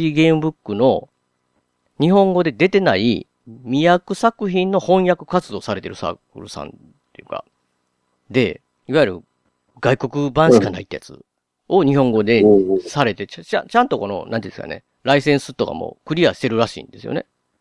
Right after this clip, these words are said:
Speaker 2: へー。
Speaker 1: どうも。で、その、提訴もそれ、きっちりした本、本になってて。
Speaker 2: うんう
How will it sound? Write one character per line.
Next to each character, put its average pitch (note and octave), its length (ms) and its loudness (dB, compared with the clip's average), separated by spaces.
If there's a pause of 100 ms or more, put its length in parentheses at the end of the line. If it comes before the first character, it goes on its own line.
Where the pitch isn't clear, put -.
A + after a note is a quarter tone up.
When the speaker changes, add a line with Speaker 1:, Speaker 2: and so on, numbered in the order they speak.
(160)
Speaker 2:
へ - 20 6
ー。 A#2 220 8
Speaker 1:
ど A2 80 10
う A2+ 40 8 (440)
も。 D3 60 -10
で、 D#3 360 2 (1040)
そ B2+ 180 0
の、 G#2+ 480 0
提 D#3+ 140 4
訴 D3 120 -2
も - 80 -4
そ C3+ 140 0
れ、 A#2+ 160 2 (180)
き - 80 -14
っ - 40 -16
ち D#3 120 -6
り A#2+ 40 0
し - 20 -10
た G#2 80 -2
本、 B2 320 -2 (160)
本 D3 160 2
に A2 80 0
な F#2 140 -4
っ - 60 -12
て B2+ 120 0
て。 F#2 240 -10 (880)
Speaker 2:
う G#2 60 4
ん - 20 8
う G#2+ 40 8